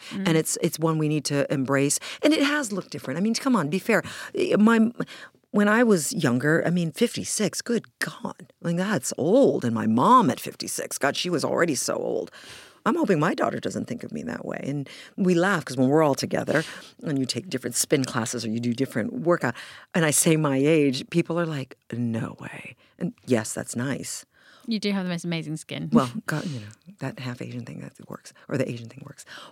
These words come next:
Speaker 2: But, um, it's nice not to, uh, you have to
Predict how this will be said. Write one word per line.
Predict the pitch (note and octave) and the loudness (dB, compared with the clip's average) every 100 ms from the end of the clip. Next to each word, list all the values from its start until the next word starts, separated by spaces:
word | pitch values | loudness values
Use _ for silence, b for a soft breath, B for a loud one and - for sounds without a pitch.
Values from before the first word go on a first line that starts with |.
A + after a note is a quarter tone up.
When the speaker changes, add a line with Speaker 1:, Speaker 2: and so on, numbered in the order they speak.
| _ | _
Speaker 2:
But, | F3+ E3+ - | 2 2 0
um, | - D#3+ D3 C#3+ C3 _ _ _ _ _ _ _ - - - | 0 0 0 -2 -6 _ _ _ _ _ _ _ -14 -6 0
it's | F3+ F3+ - - - _ _ _ _ _ _ | 0 0 -2 -4 -8 _ _ _ _ _ _
nice | F#3 F3+ F#3 A3 F#4+ G3+ - - | -2 0 0 0 0 0 0 -2
not | F3 D#3+ D#3+ - - | 0 2 2 0 0
to, | F#3 - F#3 | -2 0 -2
uh, | B B B B A3 _ _ _ _ _ _ - - _ _ b b b b | B B B B -18 _ _ _ _ _ _ -20 -20 _ _ b b b b
you | F3+ E3+ F3 | -4 -2 0
have | F3 G3+ G3+ - | 2 2 2 -2
to | - G3 F3+ E3+ E3 | 0 4 6 4 4